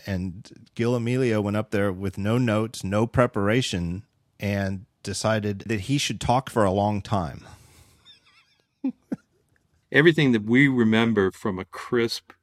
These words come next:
Speaker 2: beautiful, choreographed Steve Jobs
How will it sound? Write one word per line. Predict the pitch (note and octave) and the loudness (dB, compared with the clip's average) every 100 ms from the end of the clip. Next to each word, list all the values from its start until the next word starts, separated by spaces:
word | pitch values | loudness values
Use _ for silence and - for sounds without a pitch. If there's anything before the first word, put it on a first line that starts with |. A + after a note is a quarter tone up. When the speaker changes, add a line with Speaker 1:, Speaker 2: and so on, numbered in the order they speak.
| - | -10
Speaker 2:
beautiful, | A2+ A2 A2+ - A2+ G#2 G2 G2+ _ _ _ _ | 0 2 2 0 2 2 0 -8 _ _ _ _
choreographed | - - B2 B2 G#2 G#2+ G#2 G2 - - - | -4 4 6 6 4 4 4 0 -6 -20 -14
Steve | - - A#2 A2+ | -10 0 2 2
Jobs | G#2+ A2+ G2+ G2+ F#2+ - | 0 -6 -4 -6 -8 -12